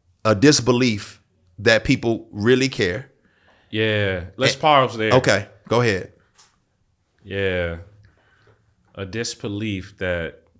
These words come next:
Speaker 2: people don't really care.
Speaker 1: Yeah.
Speaker 2: That makes me think about, too, like,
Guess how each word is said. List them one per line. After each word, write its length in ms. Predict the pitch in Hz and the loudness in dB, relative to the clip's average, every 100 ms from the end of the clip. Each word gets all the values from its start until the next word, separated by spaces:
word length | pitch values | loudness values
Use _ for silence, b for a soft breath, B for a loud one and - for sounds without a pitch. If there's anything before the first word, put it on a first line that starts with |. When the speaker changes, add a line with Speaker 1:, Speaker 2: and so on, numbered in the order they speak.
| - | -16
Speaker 2:
people 300 | 104 98 90 | -14 -12 -10
don't 240 | 87 85 | -10 -10
really 200 | 87 85 | -10 -12
care. 400 | 82 87 80 82 - | -10 -8 -8 -12 -4
Speaker 1:
Yeah. 220 | 98 87 87 _ _ _ _ _ _ _ - | -4 -4 -8 _ _ _ _ _ _ _ -2
Speaker 2:
That 120 | 165 | 0
makes 280 | 185 170 165 | 2 0 -2
me 120 | 135 | -2
think 240 | 139 123 | 0 -2
about, 340 | 123 110 107 110 | 0 0 0 -2
too, 220 | 135 120 | -6 -2
like, 460 | 107 98 95 - | 0 0 -2 -8